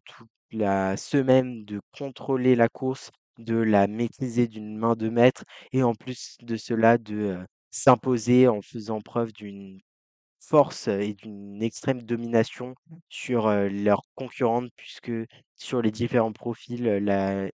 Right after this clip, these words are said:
formation néerlandaise S D Works possédait vraiment les meilleures filles, heu, dans tous les cas. Voilà donc, heu, déjà terminé ce petit débriefing, ce petit bilan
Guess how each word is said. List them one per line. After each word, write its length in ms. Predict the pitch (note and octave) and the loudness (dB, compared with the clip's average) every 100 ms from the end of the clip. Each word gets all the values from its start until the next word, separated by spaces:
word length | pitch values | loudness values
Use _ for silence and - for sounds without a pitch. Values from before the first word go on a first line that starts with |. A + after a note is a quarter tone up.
| _ - | _ -6
formation 480 | A#2+ A2+ - A#2+ | -4 -4 -6 -8
néerlandaise 560 | A2 A2 A2 G#2+ A2+ A2+ | -2 0 0 4 4 4
S 200 | C3 A2 | 0 -6
D 120 | - A2+ | -6 -2
Works 320 | A2+ A#2 - _ _ _ | -2 -2 -8 _ _ _
possédait 440 | B2+ A#2+ B2+ B2 B2+ | -10 2 6 8 8
vraiment 420 | A#2+ A2+ A#2 B2 | 6 4 4 -2
les 220 | A#2+ A2+ | 2 2
meilleures 500 | A2 A2+ B2 A#2+ A#2 - | 2 0 2 4 2 0
filles, 320 | _ B2 A#2+ | _ -2 0
heu, 80 | G#2 | 0
dans 180 | G#2+ A#2+ | -2 -6
tous 160 | - | -6
les 160 | A#2 A2 | -4 -4
cas. 220 | - F#2 F2 _ _ _ _ _ _ _ _ _ _ _ _ _ | -6 -10 -12 _ _ _ _ _ _ _ _ _ _ _ _ _
Voilà 360 | B2+ D#3 D#3+ D#3 | 8 12 12 12
donc, 300 | D#3 D3+ C#3+ | 8 2 6
heu, 140 | B2+ | 6
déjà 320 | A#2+ B2 B2+ | 6 6 6
terminé 640 | - C#3 C#3 C#3+ D3 E3 | 6 4 4 0 -2 -2
ce 200 | F3 - | -2 -4
petit 480 | A#2+ A#2 A2+ - A#2+ | -8 -6 -8 -12 -12
débriefing, 680 | A2+ A#2+ A#2 A#2+ A#2+ - C3+ | 0 2 2 -2 -4 -10 -14
ce 160 | - | -10
petit 480 | A2 - G#2+ - A#2 | -10 -8 -10 -8 -12
bilan 560 | G#2 G#2 A#2+ C3+ C3 | -12 -16 -12 0 0